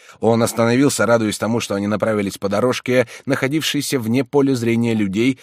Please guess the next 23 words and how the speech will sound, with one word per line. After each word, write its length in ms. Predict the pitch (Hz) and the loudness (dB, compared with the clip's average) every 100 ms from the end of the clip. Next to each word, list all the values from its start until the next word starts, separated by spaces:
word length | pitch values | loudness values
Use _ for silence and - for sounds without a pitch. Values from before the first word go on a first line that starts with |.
| - | -16
съехавшихся 760 | - 104 101 107 - 110 - 113 | -8 -2 -2 -2 -6 -6 -6 -4
на 120 | 117 | -2
аукцион. 640 | 117 110 - 151 87 - _ - - _ | -4 -4 -4 -2 -2 -6 _ -20 -20 _
Лишь 440 | - 95 156 135 | -6 -2 -2 -2
тогда, 560 | - 127 117 127 147 113 | -2 -4 -2 2 2 2
когда 320 | 104 92 107 | -2 -4 -2
шедшая 360 | - 131 - 110 | -2 -4 -2 -4
впереди 340 | - 113 117 | -2 -4 -2
пара 300 | 117 135 127 | 0 2 2
скрылась 500 | 98 - 120 107 - - | 0 -4 -2 -2 -4 -6
из 200 | 170 147 | -6 -2
виду, 360 | 165 156 170 - - | -2 2 0 -2 -6
он 280 | - 165 185 | 4 6 4
пустился 600 | 165 165 - 135 151 - | 0 -8 -4 -2 -2 -4
следом 380 | 117 110 90 82 | -4 -4 -4 -4
за 140 | 71 | -6
нею, 380 | 80 104 113 117 - - | -4 -2 0 -2 -6 -4
бесшумно 560 | 120 123 - 147 160 | -2 0 0 2 2
подвигаясь 540 | 156 143 139 117 113 - | 0 0 0 2 0 -2
вперёд 460 | - 87 92 90 | -4 -2 -2 -4
на 180 | 110 98 | -4 0
индейский 500 | 90 85 80 - 76 | 0 -2 -6 -8 -10
манер. 380 | 71 67 58 - | -12 -12 -14 -18